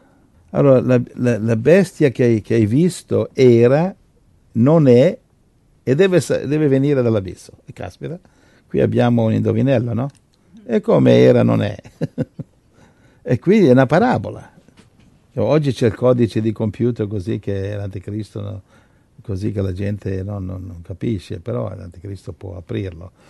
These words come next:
E qui Gesù, questo è il codice computerizzato della Bibbia, cioè parabole. Allora, perché dice la Bi-, la bestia, eh, che hai visto era? Perché si sta, la bestia è il diavolo, le sette teste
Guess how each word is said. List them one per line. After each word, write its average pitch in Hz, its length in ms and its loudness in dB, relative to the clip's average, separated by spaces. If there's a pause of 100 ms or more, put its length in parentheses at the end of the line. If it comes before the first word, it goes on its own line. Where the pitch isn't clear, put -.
(180)
E 190 140 -8
qui 247 160 -2
Gesù, 180 360 4
questo 208 260 2
è - 20 6
il 143 80 2
codice 202 540 -2
computerizzato 156 760 -2
della 131 180 0
Bibbia, 143 300 -2
cioè 110 160 -4
parabole. 113 640 0 (680)
Allora, 165 360 6 (140)
perché 156 260 0
dice 135 260 2
la 117 100 6
Bi-, 123 280 2
la 117 160 0
bestia, 120 720 0 (460)
eh, 113 220 -4
che 123 120 0
hai 110 80 2
visto 127 360 -2
era? 104 480 0 (760)
Perché 170 300 0
si 147 140 0
sta, - 180 -4
la 143 140 2
bestia 127 560 0
è 123 80 -6
il 120 360 2
diavolo, 98 600 -4
le 95 100 -6
sette 135 380 -6
teste 117 560 -6